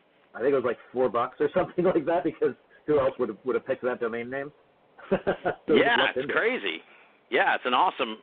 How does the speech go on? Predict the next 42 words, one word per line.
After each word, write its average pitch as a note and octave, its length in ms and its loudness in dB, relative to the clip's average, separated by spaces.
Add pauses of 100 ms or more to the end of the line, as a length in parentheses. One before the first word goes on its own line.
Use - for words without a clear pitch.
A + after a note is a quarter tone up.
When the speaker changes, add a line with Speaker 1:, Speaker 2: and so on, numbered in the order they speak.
Speaker 2:
it's B2+ 160 -8
an B2 100 0
awesome, C3+ 440 0
uh, A2 380 4 (760)
domain A#2 400 0
name. D#2 240 -6
People C3 280 -4
should, D3 140 0
<laughs> - 1400 -4
everybody F3+ 300 2
should, D#3 140 -2 (120)
everyone E3+ 400 2
in F3+ 80 0
the D#3 60 -2
paranormal D#3 520 2
should G#2 160 -8
switch C3+ 220 -2
to G#2+ 120 -6
dot A#2 260 2
earth C3 240 0
so F#2+ 120 -4
we F#2+ 140 -2
have G2 160 0
a, F2 160 -4 (180)
a F#2+ 40 -10 (100)
secret G2 280 -2
domain G2 420 0
that E2+ 180 -8 (640)
we - 100 -6
can, - 1200 -2
<laughs> - 80 -20
we G#2+ 80 -14
can F#2+ 160 -6
use. F#2+ 320 -4
Speaker 1:
<laughs> C3 80 -4 (1080)
Yeah. C3+ 380 2 (160)
Speaker 2:
But F2+ 260 2
yeah, C3 280 4
it's - 80 -4 (100)
cool, C#3 240 4
and G#2+ 220 0
yeah, D3 220 4